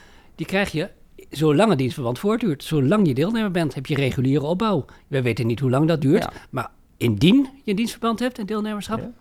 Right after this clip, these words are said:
Speaker 2: Maar dat
Speaker 1: krijg
Speaker 2: mag
Speaker 1: je
Speaker 2: je, dat
Speaker 1: opbouw en krijg je ook die onvoorwaardelijke toeslagverlening.
Speaker 3: Maar
Speaker 1: Want dat is de
Speaker 2: Maar,
Speaker 1: afspraak.
Speaker 2: maar dat mag je toch wijzigen, Erik, buiten artikel twintig om?
Speaker 1: Voor de toekomstige opbouw. Voor de
Speaker 2: Ja.
Speaker 1: toekomstige opbouw. Maar
Speaker 3: Maar,
Speaker 1: de
Speaker 3: maar, maar dat
Speaker 1: onvoorwaardelijk
Speaker 3: is dus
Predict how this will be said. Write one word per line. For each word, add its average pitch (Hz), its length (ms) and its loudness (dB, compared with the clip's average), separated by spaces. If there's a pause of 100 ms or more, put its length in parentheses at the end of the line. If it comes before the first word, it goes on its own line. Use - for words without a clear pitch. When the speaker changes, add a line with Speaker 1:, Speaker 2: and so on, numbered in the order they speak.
(120)
Speaker 2:
Maar - 100 -2
dat 160 120 -2
Speaker 1:
krijg 165 160 2
Speaker 2:
mag 170 40 0
Speaker 1:
je 190 60 2
Speaker 2:
je, 220 60 4
dat 214 100 6
Speaker 1:
opbouw 214 400 2
en - 120 -8
krijg 123 180 -4
je 139 80 -10
ook 156 140 -4
die 196 120 -6
onvoorwaardelijke 165 480 -4
toeslagverlening. 113 720 -8 (100)
Speaker 3:
Maar - 100 -4
Speaker 1:
Want 170 140 0
dat 170 140 0
is 190 100 -2
de - 80 -4
Speaker 2:
Maar, 156 80 0
Speaker 1:
afspraak. 147 320 0
Speaker 2:
maar 160 100 0
dat 175 140 -2
mag 190 160 -2
je 196 60 -4
toch 160 140 -4 (320)
wijzigen, 156 500 -2
Erik, 131 320 -2
buiten 147 300 -2
artikel 127 260 -6
twintig 123 340 -4
om? 160 180 -4 (600)
Speaker 1:
Voor 214 160 -4
de 143 100 -4 (300)
toekomstige 220 580 -2
opbouw. 143 380 -6 (360)
Voor - 160 -8
de 143 60 0
Speaker 2:
Ja. 151 60 0
Speaker 1:
toekomstige 180 460 -10
opbouw. 170 340 -4
Maar - 380 -20
Speaker 3:
Maar, 147 260 -2
Speaker 1:
de 156 60 -2
Speaker 3:
maar, 147 80 0
maar 104 100 -4
dat 190 100 2
Speaker 1:
onvoorwaardelijk 156 540 0
Speaker 3:
is 185 60 -4
dus - 20 2